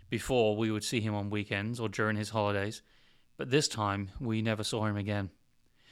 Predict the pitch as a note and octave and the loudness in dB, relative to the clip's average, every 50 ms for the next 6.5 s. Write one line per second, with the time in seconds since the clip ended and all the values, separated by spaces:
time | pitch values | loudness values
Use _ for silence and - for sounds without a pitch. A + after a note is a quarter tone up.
0 | - - - C3 C3 A2+ - C3+ C#3 C#3+ C#3+ C3+ C#3 C#3 C#3+ C#3 B2 A#2+ A2+ A2 | -16 -2 0 0 2 2 4 4 4 6 6 6 4 4 4 4 4 4 4 4
1 | G#2+ A#2 A#2+ A#2 A#2 A2+ - - A#2+ A#2+ G#2+ G#2+ G#2+ G#2+ - - - - - - | 4 2 2 2 0 -2 -6 -2 0 2 2 2 2 0 0 0 -2 0 2 2
2 | A2+ G#2+ G#2+ A2 A2+ A2+ A2 G#2 G2 G#2 G#2+ G#2 A2+ A2+ - A2 G#2 G2+ G2 - | 2 2 2 0 0 -2 -2 -4 -2 -2 0 2 2 2 2 2 2 2 0 -4
3 | G#2 - - G2+ G#2 G#2+ - - - - - - - - - - - A#2+ G#2+ G#2+ | -4 -4 -2 -2 -2 -4 -6 -10 -20 -20 -20 -20 -20 -20 -8 2 4 4 4 6
4 | A2+ A2 G#2+ G#2+ A2 G#2+ - - - B2+ A2+ - - A2+ A2+ A2 A2+ A2 G#2+ G#2+ | 4 4 4 4 2 2 -2 -2 -2 -2 -2 0 0 0 0 0 0 0 -2 -2
5 | A#2+ A#2+ A2 A2+ A2 G#2+ A2+ G#2+ G#2+ A#2+ A#2 - - A#2 A2+ A2 G#2+ G2+ - A2+ | -2 0 0 0 0 0 0 -2 -2 -4 -6 -4 -4 -2 -2 -2 -4 -4 -2 -2
6 | G#2 G#2 G#2 - A#2+ A2 G#2+ G#2+ - | -2 -2 -2 -2 -4 -4 -4 -6 -8